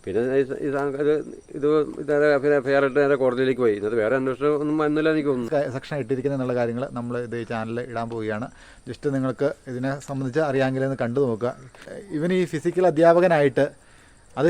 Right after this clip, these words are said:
Speaker 2: ചേട്ടൻ്റെ അടുത്താകും പെരുമാറിയല്ലേ?
Speaker 1: ആ.
Speaker 2: ഇവിടെ ഈ പാറയിൽ നമ്മൾ കൃഷി ചെയ്യാനായിട്ട് താഴെ കാണുന്ന തെങ്ങിൻ്റെ അവിടെയൊക്കെ എന്താ കപ്പയൊക്കെ നടുന്നതല്ലേ ഇവിടെയൊക്കെ?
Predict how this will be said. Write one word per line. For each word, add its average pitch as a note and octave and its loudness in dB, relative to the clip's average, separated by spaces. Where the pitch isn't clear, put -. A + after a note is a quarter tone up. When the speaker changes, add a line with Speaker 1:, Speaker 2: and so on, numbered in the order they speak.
Speaker 2:
ചേട്ടൻ്റെ D#3 2
അടുത്താകും C3 4
പെരുമാറിയല്ലേ? A2 0
Speaker 1:
ആ. E2+ -16
Speaker 2:
ഇവിടെ D#3 -2
ഈ - 2
പാറയിൽ D3 -2
നമ്മൾ C#3+ -4
കൃഷി C#3+ -8
ചെയ്യാനായിട്ട് C#3+ -2
താഴെ C3+ -4
കാണുന്ന C3+ -6
തെങ്ങിൻ്റെ C3+ -6
അവിടെയൊക്കെ C3+ -6
എന്താ D3+ -4
കപ്പയൊക്കെ F3 -4
നടുന്നതല്ലേ D#3+ 0
ഇവിടെയൊക്കെ? A#2 0